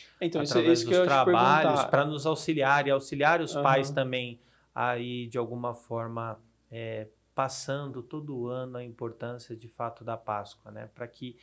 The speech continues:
Speaker 2: aquele sentimento que, às vezes, pra uma família que não recebe,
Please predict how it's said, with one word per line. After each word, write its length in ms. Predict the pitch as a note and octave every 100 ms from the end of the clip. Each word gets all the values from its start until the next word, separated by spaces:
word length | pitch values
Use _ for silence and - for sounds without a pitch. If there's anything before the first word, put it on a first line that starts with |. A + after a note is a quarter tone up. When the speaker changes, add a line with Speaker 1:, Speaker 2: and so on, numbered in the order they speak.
| _ _ _
Speaker 2:
aquele 400 | - G#2 B2 A#2
sentimento 580 | A2+ B2+ A#2 A#2+ A#2 A2+
que, 60 | A#2+
às 120 | A2+
vezes, 240 | A#2 A2+
pra 200 | - -
uma 160 | A#2 A#2
família 320 | A#2 A2+ A2+
que 120 | A2+ A2+
não 120 | A2+
recebe, 640 | A2 A2 C3+ D#3 D3 G2+